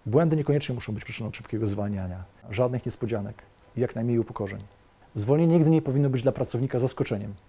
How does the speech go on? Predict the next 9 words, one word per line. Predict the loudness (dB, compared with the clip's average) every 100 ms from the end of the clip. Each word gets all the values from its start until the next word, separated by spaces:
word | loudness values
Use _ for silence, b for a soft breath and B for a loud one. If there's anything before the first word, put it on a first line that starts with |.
| -20 _ _ _ _ _ _ _ _ _ _ b b b _
Powinno | -2 2 4 4 4
być | 4 2 -2 -4
raczej | -2 0 0 0
ostateczną | -2 0 0 0 -2
kropką | 0 0
nad | 0 0 0
i | 0
w |
opowieści, | 0 0 -2 -2 -2 -6